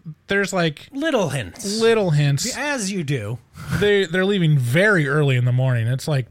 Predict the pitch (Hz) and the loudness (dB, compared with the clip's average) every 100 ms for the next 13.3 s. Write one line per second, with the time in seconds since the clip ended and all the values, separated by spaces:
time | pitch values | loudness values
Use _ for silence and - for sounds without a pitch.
0 | _ - - 190 196 160 139 139 127 117 | _ -8 -4 -4 -2 -2 0 0 0 0
1 | 117 127 131 113 98 - _ _ 143 139 | -2 -2 -6 -10 -12 -18 _ _ -2 0
2 | 131 131 131 123 - _ 156 139 127 123 | 0 0 0 -4 -10 _ -6 -4 -4 -4
3 | 120 113 - _ _ _ _ _ _ _ | -4 -6 -10 _ _ _ _ _ _ _
4 | _ _ _ _ - 139 170 147 - 123 | _ _ _ _ -4 0 2 0 -2 -6
5 | - 151 147 - 139 120 127 120 120 131 | -2 0 0 -2 -2 -2 -2 -2 -4 -8
6 | 143 135 120 107 107 110 107 110 139 180 | -8 -6 -6 -6 -10 -10 -10 -4 -2 2
7 | 147 113 - - 143 110 - 98 107 - | 0 0 -4 -2 -2 -2 -6 -8 -10 -12
8 | - - 165 139 95 131 120 - - 285 | -10 -4 -2 -4 -8 -14 -14 -14 -10 -4
9 | 311 190 131 135 139 123 113 117 123 117 | -2 -4 -4 -6 -6 -6 -6 -6 -6 -6
10 | 107 120 104 104 98 95 139 156 147 131 | -6 -8 -8 -10 -12 -14 -8 -2 0 0
11 | 120 127 190 - 131 117 - - _ _ | -2 -4 -8 -6 -6 -6 -10 -20 _ _
12 | 185 254 151 175 240 - 123 - 127 226 | -8 -6 -6 -4 -6 -6 -8 -8 -6 -4
13 | 170 101 | -4 -8